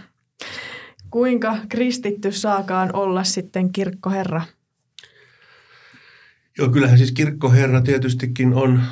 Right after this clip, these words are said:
Speaker 2: seurakunnan, me-, mehän oikeastaan jossakin vaiheessa puhuttiin johtajapapista, joka on niin kuin neutraalimpi ilmaisu, mutta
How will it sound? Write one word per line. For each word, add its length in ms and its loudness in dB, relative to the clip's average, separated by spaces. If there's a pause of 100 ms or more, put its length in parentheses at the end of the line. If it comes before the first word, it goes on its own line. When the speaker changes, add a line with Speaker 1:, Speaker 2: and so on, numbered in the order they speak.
Speaker 2:
seurakunnan, 920 4 (460)
me-, 160 2
mehän 200 6
oikeastaan 380 2
jossakin 280 2
vaiheessa 200 -2
puhuttiin 420 -4
johtajapapista, 920 -2
joka 260 -4
on 80 -4
niin 100 -4
kuin 100 -4
neutraalimpi 800 -2
ilmaisu, 460 -4
mutta 280 -8